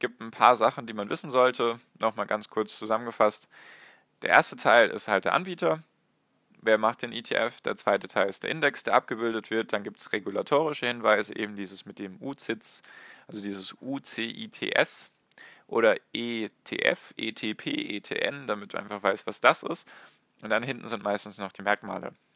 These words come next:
Ist es eben ausschüttend, tesorierend? Ist es gehatcht, also wird's, ist es währungsresistent beziehungsweise gegen Währungsschwankungen abgesichert? Dann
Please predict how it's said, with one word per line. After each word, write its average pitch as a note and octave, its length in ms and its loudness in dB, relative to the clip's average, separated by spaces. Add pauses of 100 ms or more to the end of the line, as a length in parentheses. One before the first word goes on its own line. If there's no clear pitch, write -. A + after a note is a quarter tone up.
(140)
Ist A#2 140 -6
es G#2+ 120 -10
eben G2 200 -8
ausschüttend, G2+ 720 -6
tesorierend? G2+ 800 -4 (1500)
Ist C3 160 -6
es A#2+ 120 -6
gehatcht, - 520 -2
also G2 360 2 (400)
wird's, G#2 520 -4 (600)
ist - 140 -12
es G2 140 -6
währungsresistent G#2+ 1200 0
beziehungsweise F#2+ 760 -6 (460)
gegen G2 240 -10
Währungsschwankungen A2 800 2
abgesichert? G2+ 680 -2
Dann F#2+ 300 -4